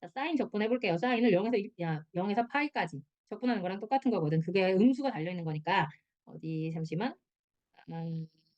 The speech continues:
그럼 마이너스 파이분의 일에 코사인 파이 X 된 거 괜찮죠?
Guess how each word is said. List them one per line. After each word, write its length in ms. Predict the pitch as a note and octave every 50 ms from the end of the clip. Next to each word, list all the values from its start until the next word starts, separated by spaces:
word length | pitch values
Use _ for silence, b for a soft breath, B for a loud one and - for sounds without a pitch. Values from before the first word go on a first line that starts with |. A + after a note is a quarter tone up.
| _ _ -
그럼 140 | - G3 F3+
마이너스 560 | D#3+ E3 F3 G#3 B3 B3 A#3 A#3+ A#3+ - A#3
파이분의 600 | A#3 - B3+ B3 B3+ B3+ A3+ G#3+ G#3+ A3+ A3+ G#3
일에 280 | E3+ E3 D#3 D3+ G3+ C4 _ -
코사인 640 | D#4+ D#4+ - - C#4+ C4+ C4+ B3 F#3 E3 G#3+ B3
파이 300 | A#3+ - C#4 C#4 C#4+ D4
X 320 | A#3+ E3 D#3+ - - D#3+ E3+
된 160 | F#3 F3+ F#3
거 80 | F#3+ F#3+
괜찮죠? 460 | E3+ D#3+ D#3+ F3 E3+ - C4 C#4+